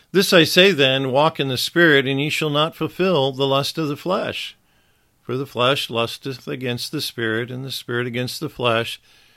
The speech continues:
and these are contrary the one to the other, so that ye cannot do the things that ye would. But if ye be led of the Spirit, ye are not under the law." If our focus is on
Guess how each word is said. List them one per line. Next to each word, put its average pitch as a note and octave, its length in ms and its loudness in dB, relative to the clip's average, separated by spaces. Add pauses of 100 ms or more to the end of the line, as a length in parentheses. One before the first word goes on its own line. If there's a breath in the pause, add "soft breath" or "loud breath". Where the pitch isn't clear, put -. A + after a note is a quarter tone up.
(160 soft breath)
and C3+ 160 -4
these D#3 200 2
are F3 140 2
contrary C3 840 -2
the G2+ 120 -6
one G#2 240 -4
to A#2+ 140 -8
the A2+ 160 -2
other, D#3+ 360 0 (380 soft breath)
so - 220 -4
that C3 160 0
ye B2+ 140 -6
cannot B2 480 -4
do D3+ 680 0
the C#3 100 -6
things D3 440 -8
that D3 240 -10
ye D3+ 80 -6
would. C3 600 -6 (800)
But C3+ 140 2
if C#3 180 -2
ye C#3 100 -2
be B2 320 -6
led C3 520 -2
of A#2 260 -8
the G2+ 80 -10
Spirit, C#3+ 580 0 (680)
ye G#2+ 80 -6
are G#2+ 100 -4
not G2 240 -6
under G#2+ 240 -8
the B2+ 120 -8
law." G2 440 -6 (1200)
If D3+ 220 0
our G3 220 4
focus F3+ 580 0
is C#3+ 240 -4
on B2 340 0